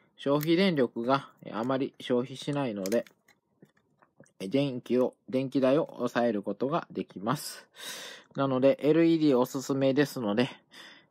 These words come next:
え、入れれ、入れ替えれるタイプの、え、電気スタンドを、え、ぜひ選んで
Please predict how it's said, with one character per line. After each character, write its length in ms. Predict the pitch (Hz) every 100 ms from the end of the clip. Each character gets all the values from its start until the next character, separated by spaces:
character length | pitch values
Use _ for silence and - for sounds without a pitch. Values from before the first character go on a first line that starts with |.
| _ -
え、 180 | 113 110
入 180 | -
れ 120 | 147 160
れ、 140 | 160
入 180 | - 156
れ 80 | 165
替 200 | 170 165
え 40 |
れ 120 | 165
る 140 | 151 127
タ 160 | 131
イ 40 | 123
プ 140 | 110
の、 220 | 120 - _
え、 120 | 117 110
電 200 | 131 131
気 140 | 131
ス 60 | -
タ 120 | 127
ン 80 | 104
ド 160 | 107
を、 140 | 131 - _ _ _
え、 100 | 98
ぜ 100 | 104
ひ 160 | 117 -
選 260 | - 101 98
ん 140 | 95
で 180 | 123 156